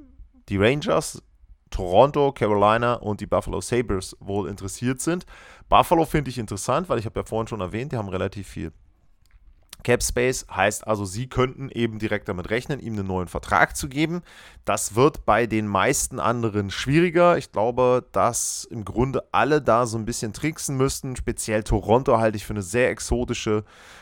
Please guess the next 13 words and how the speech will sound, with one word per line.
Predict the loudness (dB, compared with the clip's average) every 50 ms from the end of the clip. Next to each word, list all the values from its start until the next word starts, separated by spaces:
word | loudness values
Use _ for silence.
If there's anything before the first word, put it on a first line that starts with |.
| -20 -6 -2
Variante, | -2 -2 0 2 2 2 2 4 2 2
also | 2 2 0
das | -4 -4
kann | -6 -6 -4
ich | -4 -4
mir | -8
kaum | -6 -2 -2 -2 -2 -2
vorstellen, | -4 -4 -4 -4 -2 -2 -4 -2 -2
dass | -4 -6 -8 -8 -6
das | _ -4 -2 -2 -4 -6
irgendwie | -4 -2 0 0 0 -2 -6 -10 -6
passt, | -2 0 0 0 0 -2 -4
dass, | -4 -4 -4 -6 -10